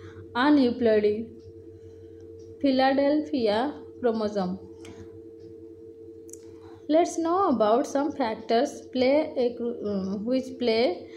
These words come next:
a crucial role in the growth of the cancer. First is proliferation, that means oncogenes and tumor suppressor genes.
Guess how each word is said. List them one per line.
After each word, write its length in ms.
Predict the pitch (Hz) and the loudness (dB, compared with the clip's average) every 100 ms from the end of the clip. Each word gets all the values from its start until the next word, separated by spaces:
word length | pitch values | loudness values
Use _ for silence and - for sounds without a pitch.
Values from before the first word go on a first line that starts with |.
| - - | -18 -2
a 80 | 214 | -2
crucial 520 | 233 233 - 330 330 | 0 -2 0 2 4
role 220 | 233 220 285 | 4 4 4
in 200 | 254 208 | 2 2
the 80 | |
growth 400 | 196 208 262 285 | 0 4 4 6
of 180 | 240 196 | 4 4
the 140 | 262 330 | 2 2
cancer. 680 | 220 190 208 214 202 208 - - | 2 0 0 -2 -2 -6 -12 -4
First 260 | 294 302 - | 0 0 2
is 140 | 339 | -4
proliferation, 1000 | - 277 254 302 302 220 208 214 208 214 - - - - | 2 4 6 4 2 2 0 -2 -6 -8 -14 -16 -16 -8
that 120 | 233 | -2
means 260 | 254 254 262 | 2 2 4
oncogenes 720 | 247 233 233 285 277 339 427 - | 4 2 4 2 4 2 0 -4
and 240 | 240 294 294 | -2 -2 0
tumor 300 | 247 240 285 | 0 2 0
suppressor 680 | 285 214 214 214 285 277 | 0 -2 0 -2 0 0
genes. 480 | 214 208 190 196 196 | 0 0 -2 -4 -14